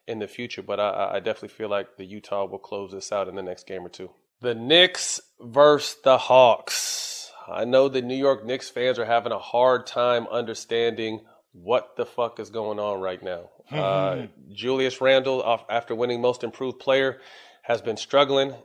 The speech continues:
Speaker 1: and what trips me out is how much they've turned on him so fast. Um,
Speaker 2: Right.
Speaker 1: obviously, shout, shout out Derrick Rose, averaging nearly twenty-three points a game, uh, put in the starting lineup during the playoffs. But this Hawks team is deep, man, and Trae Young is not scared of shit, averaging about twenty-eight and ten.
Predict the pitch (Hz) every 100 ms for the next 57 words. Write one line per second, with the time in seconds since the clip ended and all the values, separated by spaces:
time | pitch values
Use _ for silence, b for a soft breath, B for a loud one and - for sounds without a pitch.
0 | _ 107 117 117 - 135 - 147 143 117
1 | 107 117 120 120 117 - 110 - - 120
2 | 127 110 104 107 - 110 107 - 107 104
3 | 85 - - - 101 101 101 95 95 90
4 | 107 - 135 127 - 127 127 107 123 117
5 | 123 127 123 117 117 120 117 113 110 131
6 | 127 127 117 131 117 110 107 123 123 120
7 | B B B B - 110 110 - 131 123
8 | 113 131 123 117 120 110 98 120 113 -
9 | 123 123 120 117 - b b b b _
10 | 104 139 - 147 - - 123 98 107 131
11 | - 107 107 101 95 131 123 127 131 110
12 | 101 110 110 - 107 104 87 - - 139
13 | 127 - 110 117 110 110 104 95 - -
14 | 135 127 120 107 101 - - 143 135